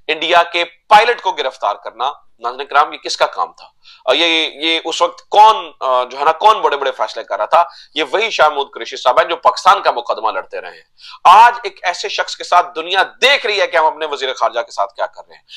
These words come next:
आज क्या इंडिया में जश्न नहीं मनाए जा रहे होंगे? क्या उनका मीडिया बड़ी-बड़ी स्क्रीनों पर ये नहीं चला रहा होगा कि ये है वो शख्स जिसने वो,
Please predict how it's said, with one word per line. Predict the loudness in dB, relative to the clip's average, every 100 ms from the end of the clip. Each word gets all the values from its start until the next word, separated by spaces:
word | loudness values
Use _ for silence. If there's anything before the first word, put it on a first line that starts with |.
| 0 6
आज | 6 4
क्या | -4
इंडिया | -4 -4
में | -4 -2
जश्न | -4 -4 -8
नहीं | -6 -2
मनाए | 0 2
जा | 2 0
रहे | 0
होंगे? | -6 -8 -2
क्या | 4
उनका | 4 4 4 4 4 0 _ -8
मीडिया | -4 0 0
बड़ी-बड़ी | 0 -4 -6 -8
स्क्रीनों | -10 -12 -4
पर | -4
ये | -2
नहीं | -2 -2
चला | 2 4
रहा | 4
होगा | 2 2
कि | -4 -4 0
ये | 4
है | 4
वो | 2
शख्स | 0 -2 -4 -10
जिसने | -12 -8
वो, | -6 -6 -10